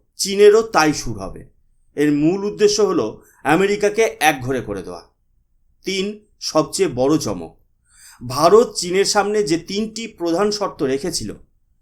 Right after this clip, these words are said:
চীন নাকি সেই তিনটি শর্তই নীতিগতভাবে মেনে নিয়েছে। শর্ত তিনটি কি কি? প্রথমত, পাকিস্তানকে সন্ত্রাসবাদে মদদ দেওয়া বন্ধ করতে হবে।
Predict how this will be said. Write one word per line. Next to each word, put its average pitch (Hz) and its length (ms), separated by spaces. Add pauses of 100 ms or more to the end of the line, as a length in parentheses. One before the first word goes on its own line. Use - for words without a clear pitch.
(140)
চীন 196 200
নাকি 196 400 (220)
সেই 156 200
তিনটি 175 400
শর্তই 151 400
নীতিগতভাবে 156 1000 (140)
মেনে 120 300
নিয়েছে। 98 380 (580)
শর্ত 151 300
তিনটি 160 360
কি 185 180
কি? 240 220 (440)
প্রথমত, 147 420 (560)
পাকিস্তানকে 214 800 (180)
সন্ত্রাসবাদে 180 760
মদদ 143 380
দেওয়া 170 160
বন্ধ 127 320
করতে 110 340
হবে। 90 300